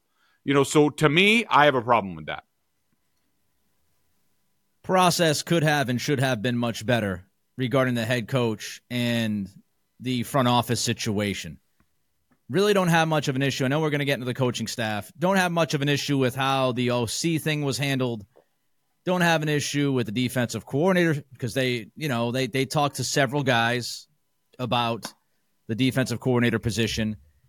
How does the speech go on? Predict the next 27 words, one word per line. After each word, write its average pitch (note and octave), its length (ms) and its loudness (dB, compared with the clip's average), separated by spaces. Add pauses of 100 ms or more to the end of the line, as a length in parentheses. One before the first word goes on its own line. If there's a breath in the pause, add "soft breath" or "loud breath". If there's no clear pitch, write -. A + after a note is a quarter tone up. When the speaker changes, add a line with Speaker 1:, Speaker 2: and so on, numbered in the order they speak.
(240)
Speaker 2:
and C#3+ 300 -2
special E3 340 0
teams B2+ 240 0
is G#2+ 80 -4
special A2 340 -2
teams. - 380 -14
So F3 220 0
it F#3 160 -2
really G#3+ 160 2
comes E3 160 0
down E3 160 2
to C3+ 60 -2
the B2 60 -2
front C#3 220 -2
office B2 300 -2
and A2+ 100 -4
head B2 200 -2
coach, C3+ 440 0
and, B2+ 160 -4
and C3+ 140 -4
I C#3 100 0
think C#3 220 -4
they B2+ 120 0
should C#3+ 200 0
have C#3 100 0
had C#3 240 0
searches. D3+ 520 -2